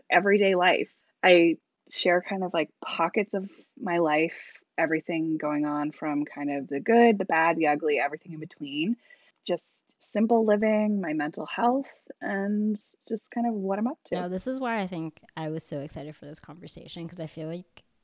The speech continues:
Speaker 2: even when I was just following you before we actually became friends,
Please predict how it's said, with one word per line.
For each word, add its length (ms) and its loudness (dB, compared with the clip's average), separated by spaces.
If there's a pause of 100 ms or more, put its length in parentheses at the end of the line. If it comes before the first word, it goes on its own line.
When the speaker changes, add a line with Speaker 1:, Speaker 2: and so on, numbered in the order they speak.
(120)
Speaker 2:
even 340 -2
when 100 -2
I 160 -2
was 100 -4
just 240 -10
following 460 -8
you 100 -12
before 300 -12
we 100 -10
actually 320 -12
became 400 -18
friends, 680 -14